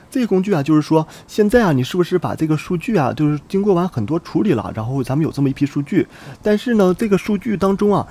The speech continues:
内部我想不想得到一些数据内部之间的一个指标呢？或者说我想得到这个数据一个概括，以及数据之间的一些特征之间的一些关系，我，我想得到一些就是很多具体的指标，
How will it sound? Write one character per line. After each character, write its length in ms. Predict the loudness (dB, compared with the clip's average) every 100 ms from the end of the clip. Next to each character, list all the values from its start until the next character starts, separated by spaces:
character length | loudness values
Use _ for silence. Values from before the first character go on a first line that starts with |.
| -12 -10 0
内 200 | 2 2
部 220 | 2 2
我 100 | 2
想 260 | 0 -2
不 60 | -2
想 220 | 0 0
得 200 | 0 -2
到 160 | 0 -2
一 60 |
些 180 | 0 -2
数 240 | -2 -4 -4
据 200 | 0 0
内 200 | 2 2
部 180 | 0
之 140 | -2 -2
间 160 | -2
的 60 | 0
一 40 |
个 60 | -2
指 160 | -2 -4
标 280 | -2 0
呢？ 120 | 0 -2
或 160 | 0
者 60 | 0
说 200 | 0 -2 -4 -8
我 100 | -4
想 200 | 0 0 0
得 160 | 0
到 120 | 0
这 120 | 0 0
个 60 |
数 180 | 0 -4
据 200 | -2 -2
一 120 | -2
个 340 | 0 2 2 2
概 200 | -2 -4
括， 340 | -2 2 2
以 80 | 0
及 160 | -4 -4
数 220 | -2 -4
据 180 | -2 -4
之 240 | -4 -8
间 260 | -2 0 2
的 100 | 0
一 140 | 0
些 280 | -2 2 2 2 -12 -20 -6
特 140 | 0
征 120 | 2 2
之 120 | 2
间 180 | 2 2
的 80 |
一 40 | 2
些 160 | 2
关 380 | 2 4 4 4
系， 160 | 2 0
我， 220 | 2 2
我 60 | 2
想 200 | 2 -2
得 120 | 0
到 160 | 0 0
一 100 | -4
些 240 | 0 0 0 -10 -20 -6
就 100 | -4
是 140 | 0
很 220 | 0 0 2
多 160 | 4 4
具 180 | 4
体 100 | 2
的 80 | 2
指 140 | -2 0
标， 200 | 0